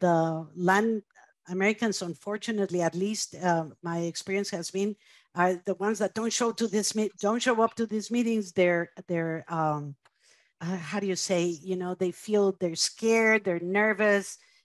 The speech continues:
Uh, these meetings scare them. So being able to attend from home has increased the, the, the attendance by these parents. And so you're being, you know, you're facilitating that. So that, you know,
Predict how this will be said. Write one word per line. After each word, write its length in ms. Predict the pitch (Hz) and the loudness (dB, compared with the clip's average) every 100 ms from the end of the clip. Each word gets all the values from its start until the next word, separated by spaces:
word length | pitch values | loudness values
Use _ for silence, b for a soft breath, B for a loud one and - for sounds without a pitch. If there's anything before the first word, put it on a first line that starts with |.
| _ | _
Uh, 400 | 175 165 156 147 107 180 | -2 2 2 0 -6 2
these 240 | 196 202 | 2 2
meetings 320 | 214 208 220 | 0 2 0
scare 380 | - - 190 233 | -2 0 4 4
them. 240 | 202 165 156 b b | 2 -2 -4 b b
So 420 | - 214 190 175 b _ 196 | 0 4 6 4 b _ -2
being 340 | 226 240 233 | 2 2 2
able 260 | 220 214 208 | 4 4 2
to 220 | 208 196 | 0 0
attend 460 | 170 - 202 220 | 0 -2 -2 -4
from 280 | - 220 185 | -2 -2 -2
home 540 | 165 160 196 247 285 330 _ _ _ _ | -2 0 2 2 -2 -8 _ _ _ _
has 480 | - 208 190 - - _ _ - | 0 4 4 2 -8 _ _ -6
increased 680 | 202 196 - 233 233 175 | -4 -2 -2 0 0 0
the, 340 | - 202 170 - | 4 6 6 0
the, 500 | 180 170 165 165 147 185 | 0 4 4 2 -2 -6
the 380 | 170 160 156 151 | -2 0 0 0
attendance 560 | 180 - 208 240 226 180 | -2 -2 -2 0 0 0
by 160 | 185 175 | -2 0
these 200 | 180 - | -2 -2
parents. 540 | 233 311 294 190 - | 0 2 2 0 0
And 220 | 196 180 - B B | -2 -2 -4 B B
so 220 | - 214 | 4 4
you're 380 | 196 196 240 269 | 4 6 6 6
being, 580 | 226 254 240 226 214 190 - | 2 2 2 0 -4 -8 -6
you 120 | 208 | 0
know, 260 | 208 196 180 | 4 4 2
you're 240 | 185 240 | 2 2
facilitating 880 | - 277 - 294 311 - 170 147 139 | 2 0 2 2 2 -2 -4 -6 -12
that. 220 | 135 131 _ _ _ | -16 -18 _ _ _
So 160 | 190 | -2
that, 360 | 175 233 240 - _ | 4 6 6 0 _
you 140 | 208 | -2
know, 220 | 190 156 | 0 -2